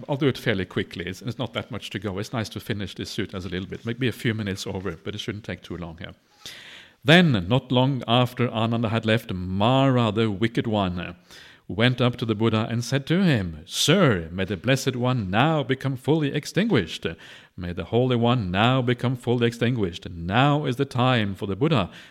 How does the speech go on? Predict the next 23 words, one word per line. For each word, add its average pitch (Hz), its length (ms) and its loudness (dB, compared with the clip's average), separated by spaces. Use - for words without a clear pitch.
to 101 100 -8
become 113 300 -2
fully - 380 -4
extinguished." 147 680 -2
Sir, 135 580 6
you 98 200 0
once 113 480 0
made 107 500 0
this 131 220 -2
statement. 135 760 -4
Wicked 123 400 2
One, 107 340 4
I 92 160 -6
will 101 180 -2
not 123 320 -2
become 120 320 -4
fully 117 360 0
extinguished 117 760 -2
until 131 380 -4
I 120 160 -4
have 127 260 -4
monk 120 520 -2
disciples, 143 800 -4